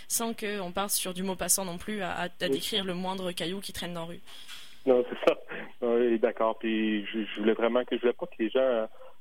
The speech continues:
Speaker 2: euh, un revienne, mettons, trois, quatre pages en arrière pour, parce qu'il, pour que relire, parce que il, c'était trop compliqué ou trop, euh, tu sais, des fois, ah non, c'est, je voulais vraiment que ce soit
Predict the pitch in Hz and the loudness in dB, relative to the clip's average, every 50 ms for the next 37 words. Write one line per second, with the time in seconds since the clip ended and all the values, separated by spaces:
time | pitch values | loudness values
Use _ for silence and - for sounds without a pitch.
0 | - - 110 104 104 120 - - 127 131 139 143 139 127 120 117 110 127 131 - | -4 0 0 2 2 2 4 4 4 4 4 2 2 2 2 2 0 -2 -6 -6
1 | - 143 135 123 117 113 113 - - 123 - - 123 - 120 - - 127 123 123 | -2 2 2 2 2 2 -2 -4 -4 0 2 2 2 2 0 0 2 0 2 2
2 | 123 120 113 113 123 131 131 - 123 123 - - 110 - - - - - 113 113 | 0 0 0 0 0 -2 0 0 0 0 0 -2 -4 -4 -10 -14 -10 -6 -4 -2
3 | 110 113 107 - 117 104 - 127 117 110 110 110 120 117 117 123 139 147 143 139 | 0 0 0 0 -2 2 2 2 2 4 4 4 4 4 4 2 2 2 2 0
4 | - 123 117 107 - - - - 110 110 110 110 - - - - - - - 120 | 0 0 0 0 -2 -4 -4 0 2 2 2 2 0 -6 -12 -14 -14 -10 -8 -8
5 | 110 104 - - - - - - - 110 - 113 - - - 131 120 - - - | -6 -6 -8 -10 -12 -12 -4 -2 -2 0 2 0 0 2 2 2 2 2 -2 -2
6 | - 113 107 - - - 135 120 117 - - - 127 123 120 120 117 113 110 107 | -2 -2 -2 -2 -4 -2 -2 -2 -2 -4 0 2 4 4 6 4 4 4 4 4
7 | 101 - - - - - - - - - 127 117 117 110 - - - 135 131 120 | 2 0 -2 -8 -14 -14 -14 -14 -6 -4 0 0 0 0 0 0 2 4 4 4
8 | 120 120 113 117 117 123 120 - - 123 117 - 127 135 131 127 135 143 147 143 | 4 2 0 0 -2 -2 -2 -2 -2 -2 2 2 2 2 4 2 0 0 0 -2
9 | - - - - - 120 | -2 -4 0 2 0 0